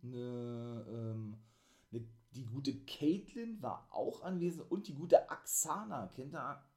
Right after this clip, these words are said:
die A-, gute Aksana noch? Eine Litauerin, die erste in der W W E, die damals als Managerin von Cesaro fungierte, als er zur W W E kam und gleich U-,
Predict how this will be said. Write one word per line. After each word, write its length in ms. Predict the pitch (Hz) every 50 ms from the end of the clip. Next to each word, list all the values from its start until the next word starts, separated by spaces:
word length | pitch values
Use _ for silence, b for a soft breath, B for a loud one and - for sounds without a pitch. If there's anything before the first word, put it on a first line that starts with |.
| _ -
die 200 | 120 120 120 -
A-, 220 | - 131 - - - 113
gute 240 | 123 139 - - 90
Aksana 520 | 104 - - - - 131 131 151 175 180
noch? 200 | 175 175 175 175
Eine 120 | 151 127 120
Litauerin, 800 | 120 120 113 156 175 170 - - 95 107 107 107 110 127 139 120
die 80 | 104
erste 320 | 73 90 104 - - 117 110
in 20 |
der 140 | 107 104 104
W 80 | 104
W 180 | 104 104 104 123
E, 80 | 135 135 B B B B B B B B B B -
die 80 | 120
damals 320 | 113 117 113 123 131 110 120
als 160 | 120 107 104
Managerin 500 | 107 104 117 120 117 113 117 117 113 110
von 180 | 113 120 113 110
Cesaro 420 | 117 110 98 107 110 131 147 -
fungierte, 460 | - 117 110 107 104 107 101 110 117
als 200 | 113 107 - -
er 140 | 110 110 107
zur 160 | - 120 110
W 320 | 107 104 95 104 110 113 107
W 140 | 104 101 127
E 40 | 123
kam 200 | - 120 117 113
und 140 | 110 110
gleich 220 | 104 104 110 110 110 101
U-, 120 | 104